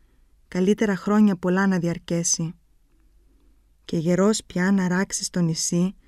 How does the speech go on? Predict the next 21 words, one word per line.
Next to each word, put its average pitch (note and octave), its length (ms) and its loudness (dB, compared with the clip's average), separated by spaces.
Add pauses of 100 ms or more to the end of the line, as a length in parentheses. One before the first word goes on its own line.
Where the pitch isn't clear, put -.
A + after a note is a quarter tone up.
(560)
πλούσιος G#3 480 4
με F#3+ 160 4
όσα G3+ 180 0
κέρδισες F#3 560 -2
στο F3+ 140 -4
δρόμο. F3 560 0 (920)
Μη G3 120 0
προσδοκώντας F#3+ 760 0
πλούτη F#3 360 0
να E3 100 -2
σε E3+ 160 -4
δώσει E3 340 -4
η D#3+ 40 -2
Ιθάκη. D#3+ 580 -6 (1300)
Η - 100 -6
Ιθάκη G#3 440 0
σ' - 100 -2
έδωσε G3 360 0
το F3+ 100 -2
ωραίο G3 240 2
ταξίδι. F3 680 -2